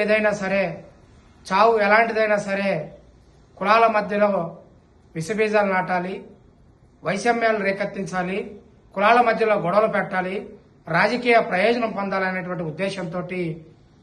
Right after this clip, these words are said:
ఏదైతే మొన్న కందుకూరులో రెండు కుటుంబాల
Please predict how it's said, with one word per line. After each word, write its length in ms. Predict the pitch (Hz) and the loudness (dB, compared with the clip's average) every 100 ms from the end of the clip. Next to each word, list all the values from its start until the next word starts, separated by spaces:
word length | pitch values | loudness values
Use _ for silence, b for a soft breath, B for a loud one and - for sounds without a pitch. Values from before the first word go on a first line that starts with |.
| _ | _
ఏదైతే 440 | 170 202 226 214 226 208 | -2 2 2 2 0 2
మొన్న 140 | 196 175 | -2 -2
కందుకూరులో 580 | 185 208 208 202 196 196 170 170 - - - _ _ _ _ 180 | -4 -4 -4 -2 0 0 -2 -4 -16 -20 -20 _ _ _ _ -4
రెండు 280 | 196 226 226 | 0 2 2
కుటుంబాల 420 | 226 226 233 226 | 0 0 4 4